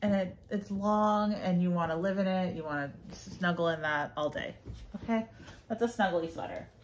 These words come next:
Only a couple things left, guys. This is a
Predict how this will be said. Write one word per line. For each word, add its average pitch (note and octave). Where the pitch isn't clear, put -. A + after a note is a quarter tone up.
Only A#3
a -
couple A#3+
things G#3+
left, -
guys. -
This A3+
is C#4+
a G#3